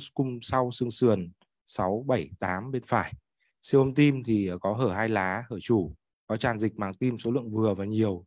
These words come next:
tập trung phía mặt bên và dưới nhĩ phải và thất phải. Có dày dính lá thành và lá tạng vùng mỏm tim, lớp fibrin dày mười đến mười một mm, bám xung quanh, à, thất phải và chất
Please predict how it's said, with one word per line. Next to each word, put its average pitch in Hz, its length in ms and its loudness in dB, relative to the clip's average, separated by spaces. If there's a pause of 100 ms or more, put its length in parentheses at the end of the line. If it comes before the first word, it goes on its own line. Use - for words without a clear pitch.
(100)
tập 104 180 -8
trung 117 220 -2
phía 113 100 -2
mặt 120 200 -4
bên 117 360 2
và 87 100 -8
dưới 101 220 -2
nhĩ 123 220 -6
phải 95 240 -2
và 78 120 -14
thất 135 180 -6
phải. 92 280 0 (460)
Có 98 160 0
dày 113 360 2
dính 110 380 -2 (140)
lá 107 300 -2
thành 110 260 -2
và 90 100 0
lá 92 120 -2
tạng 104 280 -4
vùng 101 200 -6
mỏm 85 240 -2
tim, 135 320 2 (160)
lớp 135 120 -6 (100)
fibrin 120 480 -2
dày 98 300 -2
mười 95 340 -2
đến 101 160 -4
mười 120 120 0
một 95 180 -4 (120)
mm, 113 280 -2 (720)
bám 95 200 0
xung 117 200 -4
quanh, 107 320 -2 (220)
à, 92 140 -6
thất 135 200 -6
phải 85 420 -2
và 78 80 -10
chất - 180 -12